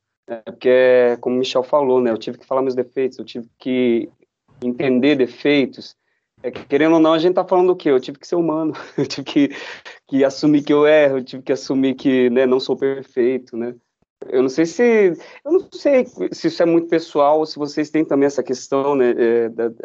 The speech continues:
a palavra perfeição é forte, mas assim, de, da autocrítica nossa ser, às vezes, assim, muito grande, né? A gente teve um acesso à informação de vida. Eu sou um fã de podcast, eu, eu gosto muito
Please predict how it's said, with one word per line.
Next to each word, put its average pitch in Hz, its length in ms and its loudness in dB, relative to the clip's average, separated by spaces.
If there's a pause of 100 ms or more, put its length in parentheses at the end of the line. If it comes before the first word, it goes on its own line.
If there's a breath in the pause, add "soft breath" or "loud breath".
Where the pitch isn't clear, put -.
(120)
a - 40 -8
palavra 143 340 0
perfeição 156 560 -2
é 156 40 -2
forte, 147 360 -2
mas 135 180 0
assim, 139 320 -2
de, 131 380 -4 (460 soft breath)
da 139 80 2
autocrítica 156 760 -2
nossa 156 320 0
ser, 156 240 -2
às 147 140 -2
vezes, 151 180 -2
assim, 151 200 -4
muito 165 440 0
grande, 135 560 0
né? 135 260 0 (540)
A 131 140 2
gente 127 160 -2
teve 302 160 0
um 349 80 4
acesso 151 500 -2
à 131 280 0
informação 131 560 -4
de 123 140 -6
vida. 117 520 -6 (300 soft breath)
Eu 127 80 -6
sou 180 220 0
um 233 60 -6
fã 190 140 0
de 151 80 -4
podcast, 131 540 -4
eu, 120 100 -2
eu 117 100 -2
gosto 127 300 -2
muito 131 220 -4